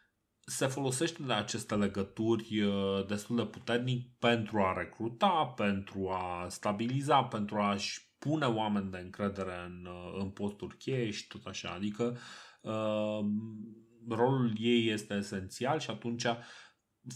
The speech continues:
faptul că, mm, Iulia Domna devine Augustă, fiul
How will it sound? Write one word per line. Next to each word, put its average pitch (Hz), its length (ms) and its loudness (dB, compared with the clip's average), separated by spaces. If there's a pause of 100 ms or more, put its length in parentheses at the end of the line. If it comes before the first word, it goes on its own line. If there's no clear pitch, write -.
faptul 131 600 6
că, 107 560 6 (360)
mm, 104 560 -4 (120)
Iulia 113 280 6
Domna 110 340 2
devine 104 320 2
Augustă, 101 880 2 (640)
fiul 123 520 6